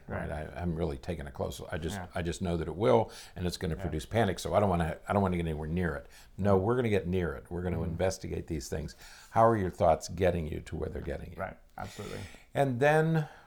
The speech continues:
Speaker 1: where the rubber meets the road.
Speaker 2: Step five.
Speaker 1: Step five is exposure.
Speaker 2: Right.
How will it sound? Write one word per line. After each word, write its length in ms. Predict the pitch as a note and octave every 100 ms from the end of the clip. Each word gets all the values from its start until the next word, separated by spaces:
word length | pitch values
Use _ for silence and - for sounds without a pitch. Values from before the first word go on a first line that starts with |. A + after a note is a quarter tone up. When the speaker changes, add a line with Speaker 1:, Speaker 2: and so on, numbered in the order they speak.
| - -
Speaker 1:
where 160 | G2+ F#2+
the 80 | F2
rubber 320 | F#2 G2 G2
meets 300 | F#2 F2+ -
the 120 | E2+
road. 400 | E2+ D2+ G2 D#3
Speaker 2:
Step 200 | E3+ G#2
five. 300 | - A2 A2 G3+ -
Speaker 1:
Step 280 | - F2 -
five 340 | - - -
is 180 | G#2+ -
exposure. 800 | F#2+ - - F#2 F2+ - E2 D#2+ -
Speaker 2:
Right. 180 | F2+ F2